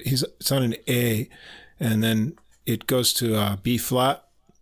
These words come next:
and then back to A and B flat. So it's this, um, you know, half semitone going, uh, up that really is different from any of the other movement,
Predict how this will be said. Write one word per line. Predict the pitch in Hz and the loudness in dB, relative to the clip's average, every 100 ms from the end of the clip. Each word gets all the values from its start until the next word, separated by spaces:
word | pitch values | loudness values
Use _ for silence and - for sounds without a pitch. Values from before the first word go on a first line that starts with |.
| - | -10
and | 110 | -8
then | 101 | -2
back | 117 110 | 0 0
to | - 131 | -4 -2
A | 117 113 113 | 0 2 0
and | 104 | 0
B | 110 | 0
flat. | 101 - 113 120 | -2 0 -2 0
So | - 104 | -2 -2
it's | - - | -2 -2
this, | 107 - - - - _ _ - | 0 0 -2 -6 -20 _ _ -8
um, | 98 98 101 101 - _ | -4 -2 -2 -4 -8 _
you | 175 | -2
know, | 101 98 - - - | -2 -2 -8 -20 -12
half | - 135 127 - - _ _ - - _ _ | -4 -2 -2 -4 -14 _ _ -20 -20 _ _
semitone | - 127 123 - 110 104 120 - _ _ _ - - | -2 0 0 0 0 2 0 -6 _ _ _ -10 -4
going, | 220 220 208 - | 0 0 0 -2
uh, | 135 101 101 104 - - | -2 -2 -2 -4 -6 -4
up | 113 - | -4 -2
that | 107 | -6
really | - 117 117 107 107 | -2 0 2 2 2
is | 120 98 | 0 0
different | 104 - 113 101 | 0 -2 -2 -2
from | 110 107 | -2 0
any | 120 113 | 2 2
of | 107 | 0
the | 101 104 | 0 2
other | 101 | 2
movement, | 98 110 120 107 104 | 2 2 0 0 0